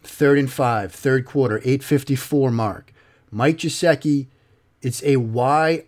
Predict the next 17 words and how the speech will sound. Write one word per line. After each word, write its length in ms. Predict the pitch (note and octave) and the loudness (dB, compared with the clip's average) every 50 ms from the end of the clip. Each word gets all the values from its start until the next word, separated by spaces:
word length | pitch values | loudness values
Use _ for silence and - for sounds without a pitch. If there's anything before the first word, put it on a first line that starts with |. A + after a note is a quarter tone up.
| - | -4
iso 580 | B2+ C3+ C#3+ C#3+ C#3 - - D3+ C#3 C3+ C3 B2+ | 0 2 2 2 0 0 0 0 0 0 0 -2
alignment. 800 | B2 A#2 A2+ A#2 A#2+ B2+ B2+ B2+ B2+ A2 F#2 E2 - _ _ _ _ _ _ _ _ _ _ _ _ _ _ _ _ | -2 -2 -2 -2 0 0 0 0 0 -2 -4 -8 -12 _ _ _ _ _ _ _ _ _ _ _ _ _ _ _ _
He's 320 | - A#2 A#2+ B2 B2+ A2+ | -6 -4 -2 -2 -2 -2
a 80 | G#2+ G2 | -4 -6
single 440 | - - - - D#3 D#3 D3+ E3+ E3 | -8 -6 -2 0 2 2 4 4 4
receiver 540 | E3 E3 D#3+ - - D3 D3 C#3+ C3 C#3 | 4 2 0 0 2 4 4 4 4 2
on 200 | B2+ A#2 A#2+ B2 | 0 0 -2 -4
the 80 | A#2+ A2 | -4 -4
left 300 | G#2+ A2 A#2 C#3+ D#3+ - | -2 0 0 0 0 -2
side 580 | - - D3+ B2+ A2+ A2+ A2 G#2+ G#2+ G#2+ G#2 - _ _ _ _ _ | -4 -4 -2 0 0 0 0 0 -2 -4 -6 -12 _ _ _ _ _
of 140 | - G#2 F#2+ | -12 -10 -10
a 40 | F#2+ | -12
three-by-one 760 | - - A#2+ A#2+ C#3 D3+ C#3 C#3 D3 C#3+ C#3 C3 B2+ B2+ B2+ | -10 -2 4 6 6 6 8 6 6 6 6 4 4 2 2
formation. 880 | - - - B2 B2 A#2+ A2+ G#2+ G#2+ G#2+ G#2 - - A2 G#2+ G#2+ G#2+ A2 _ _ _ _ _ _ _ _ _ _ _ _ _ _ _ _ _ _ _ - | 0 -4 -6 -4 -4 -2 -2 -2 -2 -2 -4 -6 -6 -6 -6 -6 -8 -10 _ _ _ _ _ _ _ _ _ _ _ _ _ _ _ _ _ _ _ -6
Goes 200 | A#2 A2 G#2+ F2 | -4 -4 -4 -4
back 380 | F#2 G2 C3 B2 C3+ D3+ - | -4 -2 -2 0 -2 -2 -6
shoulder. 680 | - - - C#3+ C3 B2 B2 A2+ A#2 A2+ A2+ A2 - | -6 -2 0 0 2 2 0 0 0 0 -2 -2 -6